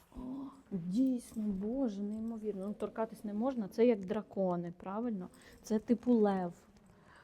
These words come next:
це обличчя людини, це обличчя дитини. Таке різьблення,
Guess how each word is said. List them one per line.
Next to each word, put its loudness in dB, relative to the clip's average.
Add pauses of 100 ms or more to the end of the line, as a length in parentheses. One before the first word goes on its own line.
це 4
обличчя 6
людини, 4
це 0
обличчя -2
дитини. 0
Таке 2
різьблення, -2